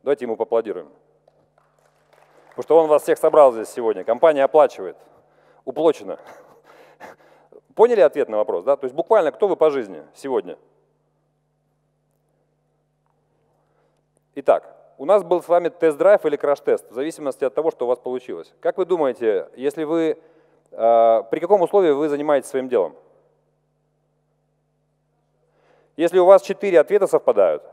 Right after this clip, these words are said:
то есть если у вас ответ первый равен второму, равен третьему и равен четвёртому, поздравляю, вы не тратите время жизни, вы занимаетесь своим делом.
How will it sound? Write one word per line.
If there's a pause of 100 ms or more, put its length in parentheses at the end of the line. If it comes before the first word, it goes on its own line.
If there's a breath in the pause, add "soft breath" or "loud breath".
(120)
то
есть
если
у
вас (320)
ответ
первый (880)
равен
второму,
равен
третьему
и
равен
четвёртому,
поздравляю,
вы
не
тратите
время
жизни,
вы (480 soft breath)
занимаетесь
своим
делом.